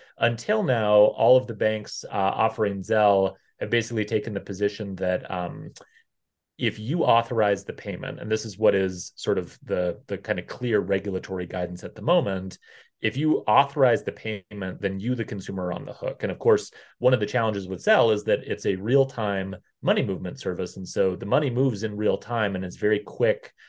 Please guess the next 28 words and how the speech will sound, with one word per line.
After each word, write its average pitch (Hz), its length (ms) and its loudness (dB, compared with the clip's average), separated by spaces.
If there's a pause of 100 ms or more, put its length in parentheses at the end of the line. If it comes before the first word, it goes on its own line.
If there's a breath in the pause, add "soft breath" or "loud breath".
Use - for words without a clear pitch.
(200 soft breath)
for 107 140 2
the 98 80 4
fraudster 98 880 0 (380)
to - 80 -16
get 104 220 0
the 104 80 -2
money 95 300 -4
out 98 300 0
so - 100 -14
that 104 140 -8
it - 80 -18
can't - 260 -8
be 104 80 -4
recovered. - 680 -4 (500 soft breath)
And, 143 460 2 (240 loud breath)
you 180 100 4
know, 196 80 4
honestly, 214 400 0
I 135 80 4
have 214 120 4
a 202 40 0
lot 143 180 6
of 143 80 -4
questions 123 380 -6
about 92 240 -4
this. - 220 -2
I - 20 2
mean, 101 380 -6